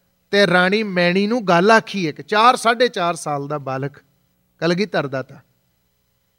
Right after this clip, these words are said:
ਤੇ ਕਹਿੰਦੇ, "ਮਾਂ, ਇਹ ਜਿਹੜਾ ਹੁਣ ਛੋਲੇ ਪੂੜੀਆਂ ਦਾ ਲੰਗਰ ਆ ਨਾ, ਇਹ ਆਪਾਂ ਅੱਜ ਹੀ ਨਹੀਂ ਲਾਉਣਾ,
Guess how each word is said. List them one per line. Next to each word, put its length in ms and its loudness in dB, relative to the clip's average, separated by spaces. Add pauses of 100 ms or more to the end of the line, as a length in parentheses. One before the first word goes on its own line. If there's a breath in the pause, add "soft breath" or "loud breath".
(800)
ਤੇ 80 -10
ਕਹਿੰਦੇ, 340 -2
"ਮਾਂ, 460 6 (1200)
ਇਹ 220 6
ਜਿਹੜਾ 300 4
ਹੁਣ 180 2
ਛੋਲੇ 420 2
ਪੂੜੀਆਂ 460 -2
ਦਾ 120 2
ਲੰਗਰ 320 0
ਆ 140 4
ਨਾ, 280 4 (840)
ਇਹ 200 6
ਆਪਾਂ 480 4
ਅੱਜ 160 -2
ਹੀ 80 2
ਨਹੀਂ 140 2
ਲਾਉਣਾ, 400 6